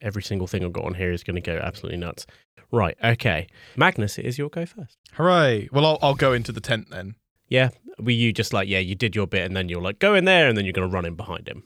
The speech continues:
Speaker 2: Yeah, I saw him run in there, and I'm like, nothing immediately has happened, which means something's wrong, 'cause he probably would have cast Fireball by
Speaker 1: You
Speaker 2: now.
Speaker 1: just hear,
Speaker 2: <laughs>
Speaker 1: you just hear, <laughs> "Ugh," as he hits the floor.
Speaker 2: Yeah.
Speaker 1: Yeah, you, uh, open the tent flap and you see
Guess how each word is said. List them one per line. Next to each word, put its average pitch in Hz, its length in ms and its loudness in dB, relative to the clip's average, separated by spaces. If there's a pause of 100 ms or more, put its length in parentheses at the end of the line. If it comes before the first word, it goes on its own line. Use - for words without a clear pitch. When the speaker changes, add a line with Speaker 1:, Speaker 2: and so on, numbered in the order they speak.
(140)
Speaker 2:
Yeah, 107 320 -8
I 123 80 -6
saw 156 240 2
him 127 140 0
run 123 140 2
in 110 140 -2
there, 92 380 -6
and 95 100 -8
I'm 98 180 -12 (220)
like, - 340 -10 (440)
nothing 120 260 -6
immediately 101 600 -8
has 90 120 -14
happened, 85 360 -14
which - 200 -14
means 90 380 -14 (360)
something's 92 440 -12
wrong, 87 220 -12
'cause 98 120 -18
he 95 60 -14
probably 101 240 -10
would 90 120 -10
have 90 100 -16
cast 90 300 -10
Fireball - 380 -8
by - 180 -16
Speaker 1:
You 117 100 2
Speaker 2:
now. 117 40 2
Speaker 1:
just 147 240 4
hear, 139 260 8
Speaker 2:
<laughs> 226 300 4
Speaker 1:
you 127 80 4
just 131 160 4
hear, 120 280 4
<laughs> - 100 -6
"Ugh," - 300 4 (420)
as 185 140 6
he 139 120 4
hits 143 240 2
the 120 60 -2
floor. 107 300 -2 (360)
Speaker 2:
Yeah. 127 80 -2
Speaker 1:
Yeah, 117 120 6 (140)
you, 202 120 4
uh, 196 160 4
open 196 280 2
the 151 80 2
tent - 240 -2
flap 110 400 -2
and 110 160 0
you 110 100 -2
see 104 360 0